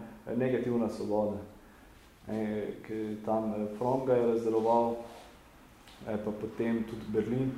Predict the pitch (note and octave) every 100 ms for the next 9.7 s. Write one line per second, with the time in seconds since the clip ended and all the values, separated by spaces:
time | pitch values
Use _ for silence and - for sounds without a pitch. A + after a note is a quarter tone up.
0 | - - G#2 A#2+ A2 G#2 A#2 A#2 A#2+ B2
1 | B2 A#2 A2+ G#2 - - - - - A#2
2 | A2+ - C3 C3+ C3 B2 A#2 C#3+ C3 D3
3 | C#3 B2 B2 B2 C#3 B2+ A2+ B2+ C3 -
4 | - - - A2 G#2+ - - - A#2+ B2+
5 | A#2+ A#2 A2+ A2+ A2+ A#2+ - A2+ - A2
6 | A#2+ B2 A#2 G#2 - - - - - A2+
7 | A2+ - - A#2+ A#2 A#2+ A2 A2+ A2 -
8 | - - - G#2 G#2+ C3 C#3+ B2 A2 G#2
9 | - - - C#3+ C3+ B2+